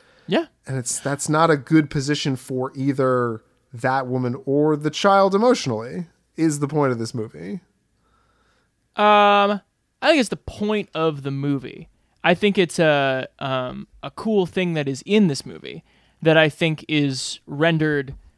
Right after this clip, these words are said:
Speaker 1: pretty weird by the fact that, like, later on she's just, like, accosting her, like, the birth mother's accosting the child on the street without warning, which
Speaker 2: Right.
Speaker 1: is, like, not something that birth parents should do.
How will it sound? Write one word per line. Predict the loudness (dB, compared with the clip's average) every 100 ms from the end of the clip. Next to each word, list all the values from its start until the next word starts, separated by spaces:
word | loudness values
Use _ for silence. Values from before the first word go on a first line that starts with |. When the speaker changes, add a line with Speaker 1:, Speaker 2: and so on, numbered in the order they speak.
| _ _ -16
Speaker 1:
pretty | -8 -4 -2 -2
weird | -2 0 0 2
by | 0
the | 0
fact | -2 0 0
that, | -2
like, | -6 -4
later | -4 -2 0
on | 0 -2
she's | -6 -8 -6
just, | -6 -4
like, | -4 -6 -12 _ _ _ _ _
accosting | -8 -2 0 0 -2 -6 -6 -6
her, | -6 -6 -8 -12 _ -10
like, | -8 -8 -14 -20 _ -20 _ _ _ _ _ -2
the | 0
birth | 0 0
mother's | 0 0 -4
accosting | -4 -2 -2 -2 -6
the | -8
child | -4 0 0 0 -6 _ _ _ _
on | -2 0
the |
street | -2 0 0 0
without | 0 2 2
warning, | 0 0 -4 -10 _ _ -2
which | 0 2
Speaker 2:
Right. | 0
Speaker 1:
is, | 0
like, | 0 -2 -6
not | -6 -6 -6
something | -12 -14 -12 -12
that | -12 -14 -16
birth | -20 -16
parents | -14 -14 -14 -18 -18
should | -8 -6 -4
do. | -2 -2 -2